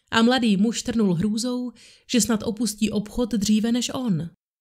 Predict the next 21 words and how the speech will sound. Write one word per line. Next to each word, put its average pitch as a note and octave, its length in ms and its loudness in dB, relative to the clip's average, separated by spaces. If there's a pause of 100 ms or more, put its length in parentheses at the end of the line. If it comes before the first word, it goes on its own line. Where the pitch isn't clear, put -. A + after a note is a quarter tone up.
(800)
Jeho F3+ 240 4
nejhorší F3+ 520 0
obavy F#3 320 0
se F3 160 -2
naplnily, G3 600 -2 (460)
když A3+ 220 6
zaslechl G#3+ 500 0
klenotníkova G#3 760 0
slova, G#3+ 460 -2 (320)
aby C4 200 0
se C4 160 0
žena A3+ 240 2
zastavila G3+ 560 0
pro G#3 200 0
opravený F3+ 540 0
šperk F#3 500 -4
ve F3 160 0
středu F3+ 460 -2
ve F3+ 120 0
tři F#3 200 -4
odpoledne – E3+ 720 -4